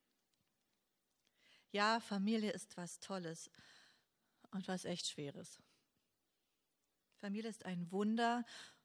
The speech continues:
und Familie braucht Wunder. Ich wünsche euch, dass ihr als Gemeinde dieses Wunder Familie pflegt, in all seiner Schönheit und in all seinen Mühen. Da seid ihr kompetent.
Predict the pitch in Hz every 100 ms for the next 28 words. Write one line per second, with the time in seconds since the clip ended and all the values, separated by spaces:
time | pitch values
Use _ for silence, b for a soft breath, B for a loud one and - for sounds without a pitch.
0 | B _ - 196 - 190 185 185 - 165
1 | 170 147 147 - - 160 151 143 147 156
2 | _ _ _ _ _ _ _ _ _ _
3 | _ _ _ _ _ _ _ _ _ _
4 | _ _ _ b b b b b _ -
5 | 208 - 233 247 202 220 202 202 208 214
6 | - 208 196 190 240 247 240 233 220 -
7 | 196 226 262 269 - 196 208 226 220 220
8 | - 190 156 156 - B B 202 208 202
9 | 196 190 185 - 226 254 254 254 202 202
10 | 180 185 190 185 185 180 185 190 170 156
11 | 160 b b b b b _ _ _ _
12 | _ _ _ _ _ _ _ - 185 196
13 | 202 202 - 190 185 - 247 160 -